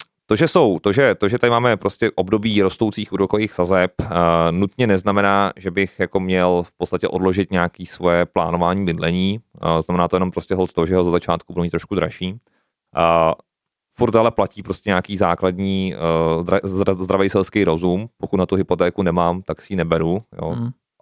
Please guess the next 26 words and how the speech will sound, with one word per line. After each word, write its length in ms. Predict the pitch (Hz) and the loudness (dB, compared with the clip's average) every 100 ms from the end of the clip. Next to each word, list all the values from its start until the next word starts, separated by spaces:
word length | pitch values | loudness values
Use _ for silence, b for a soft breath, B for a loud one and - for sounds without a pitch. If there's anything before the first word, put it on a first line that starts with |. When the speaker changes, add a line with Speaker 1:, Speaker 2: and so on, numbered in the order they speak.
| 92 | -6
Speaker 1:
O 80 | 95 | -2
to 100 | 90 | -2
víc 160 | 90 | -2
to 100 | 92 | -4
platí, 220 | 85 82 - | -4 -4 -4
když 280 | 87 - - _ _ _ | -6 -6 -18 _ _ _
je 100 | 92 | -6
ta 80 | 90 | -2
hypotéka 440 | 90 - 87 85 92 | -2 0 0 2 2
dražší. 440 | 82 - 85 85 - _ _ - | 2 -2 -8 -10 -12 _ _ -2
Eh, 200 | 85 82 | 2 2
no 140 | 104 | 2
a 60 | 139 | 2
taky 180 | 135 147 | 0 0
bych 100 | 139 | 0
se 40 | |
na 40 | 143 | 0
tu 120 | 143 | 0
problematiku 520 | 117 117 123 139 139 | 0 0 0 0 0
kouknul 460 | 117 107 135 135 120 | 0 0 2 0 -2
z 80 | |
trošku 300 | - - - | -8 -14 -8
toho 200 | 123 123 | 0 2
dlouhodobějšího 800 | 113 107 117 110 117 110 123 131 | 4 4 4 4 2 2 2 2
pohledu. 560 | 101 92 92 85 90 123 - _ | 4 4 4 4 2 0 -4 _
Eh, 40 | 85 | 0